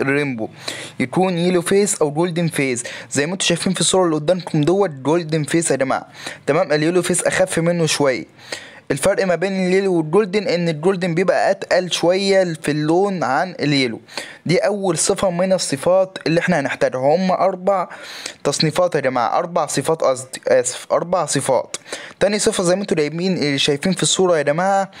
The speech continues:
صفه صافي الجناح او كلير، كلير وينج.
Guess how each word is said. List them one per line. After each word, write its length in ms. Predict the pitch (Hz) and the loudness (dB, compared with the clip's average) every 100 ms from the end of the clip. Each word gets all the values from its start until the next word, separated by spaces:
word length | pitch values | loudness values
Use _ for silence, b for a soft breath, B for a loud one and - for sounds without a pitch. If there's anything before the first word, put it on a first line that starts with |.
| B B B B | B B B B
صفه 340 | - 196 208 190 | -2 0 0 0
صافي 260 | - 190 | 0 2
الجناح 840 | 190 147 147 156 185 180 - - - - | 0 -2 -2 0 0 0 -2 -4 -8 -2
او 360 | 160 190 196 190 B B B - 151 147 - | 0 0 -2 -6 B B B -2 -2 -2 0
كلير، 480 | 160 175 196 165 - _ - - | 2 4 2 0 -8 _ -8 -2
كلير 300 | 151 170 190 | 0 2 2
وينج. 380 | 180 165 131 | 0 0 -4